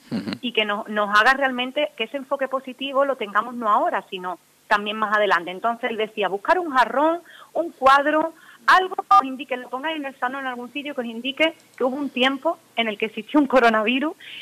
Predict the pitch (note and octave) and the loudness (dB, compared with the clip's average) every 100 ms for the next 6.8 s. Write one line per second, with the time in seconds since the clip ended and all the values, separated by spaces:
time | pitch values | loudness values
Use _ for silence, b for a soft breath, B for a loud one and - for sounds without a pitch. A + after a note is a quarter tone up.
0 | B A#3+ A#3 A3+ G#3+ A3+ G#3 B3+ C4 B3+ | B 0 0 0 -4 -6 -4 2 4 6
1 | B3 A#3 A3+ B3 C#4+ - A3+ G#3 G3+ G3+ | 4 2 0 0 0 0 0 2 0 0
2 | G3 F#3 A#3 A#3+ - A3+ A#3 C4+ D4 _ | -6 -8 -8 -8 -6 -6 0 0 0 _
3 | _ G#3+ G3+ F#3+ G#3+ - A3+ G#3 G#3 A3+ | _ -4 -2 -4 -6 -8 -6 0 2 2
4 | A3+ G3 F#3 F#3 F#3+ F#3 E3 E3+ F3 - | 2 -2 -6 -10 -6 -2 0 0 -4 -8
5 | G#3 F#3 F3 F3 F3+ F#3 G3 A3 A#3 A3+ | -10 -2 0 0 -2 -2 -2 -2 -6 -6
6 | G#3+ A3 A#3 A#3 G3+ F#3+ F3 E3+ | -6 -6 -6 -8 -8 -8 0 2